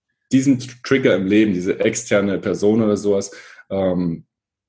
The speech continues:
glaub, du kannst du jeden verfolgen, der irgendwie später mal sehr erfolgreich geworden ist. Alle haben irgendwann so eine Trigger-Moment, so eine Person und, äh,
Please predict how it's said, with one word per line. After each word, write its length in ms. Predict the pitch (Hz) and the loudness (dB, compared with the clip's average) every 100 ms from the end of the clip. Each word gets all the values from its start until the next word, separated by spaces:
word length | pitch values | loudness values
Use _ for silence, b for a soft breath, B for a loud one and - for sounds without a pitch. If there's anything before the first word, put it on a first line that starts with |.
| - | -4
glaub, 160 | 113 | -2
du 80 | 110 | 0
kannst 220 | 120 107 | 0 -2
du 40 | 104 | 2
jeden 260 | 110 120 | 2 2
verfolgen, 500 | 120 117 - 107 110 | 0 -2 0 2 2
der 100 | 104 | 2
irgendwie 540 | 85 101 92 90 85 73 | 0 0 0 2 0 -2
später 320 | - 113 107 | -4 -2 0
mal 140 | 98 87 | 0 0
sehr 140 | 104 | 2
erfolgreich 580 | 82 - 104 104 95 - | 2 0 0 0 -2 -4
geworden 380 | 87 87 87 78 | -4 -4 -4 -4
ist. 260 | 104 - B B B - | -6 -8 B B B -2
Alle 220 | 107 104 | 2 2
haben 120 | 101 | 0
irgendwann 360 | 90 101 95 90 | 0 0 0 0
so 60 | |
eine 140 | 87 87 | -2 -4
Trigger-Moment, 960 | 104 101 98 85 92 92 85 87 85 | -2 0 2 2 -2 -4 -2 -2 -4
so 80 | 90 | -4
eine 120 | 87 | -4
Person 520 | - 85 95 101 104 | -4 -6 -2 2 2
und, 260 | 80 90 85 | 0 -4 -2
äh, 320 | 85 85 85 | -2 0 -2